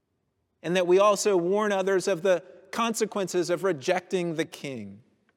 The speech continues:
We have the privilege of inviting and the responsibility of warning as a part of our ministry as the church underneath and on the foundation of the apostles. They had that responsibility paradigmatically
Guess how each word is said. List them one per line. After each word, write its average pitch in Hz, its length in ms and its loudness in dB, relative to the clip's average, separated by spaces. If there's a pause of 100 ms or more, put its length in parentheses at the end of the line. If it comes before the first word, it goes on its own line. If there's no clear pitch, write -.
(920)
We 175 100 6
have 202 160 6
the 190 80 2
privilege 214 500 4
of 175 120 2
inviting 165 640 0
and 170 120 -4
the 175 80 0
responsibility 202 1000 0
of 139 160 0
warning 147 560 -2 (480)
as 165 160 4
a 180 80 4
part 220 260 4
of 202 100 -2
our 185 120 2
ministry 180 520 -2
as 160 140 0
the 170 100 -6
church - 560 -4 (300)
underneath 214 560 2
and 190 80 0
on 190 140 0
the 190 80 -2
foundation 208 580 2
of 180 120 -4
the 185 80 4
apostles. 185 500 -2
They 233 180 4
had 240 160 0
that 214 160 -2
responsibility 196 720 -2
paradigmatically 180 960 -2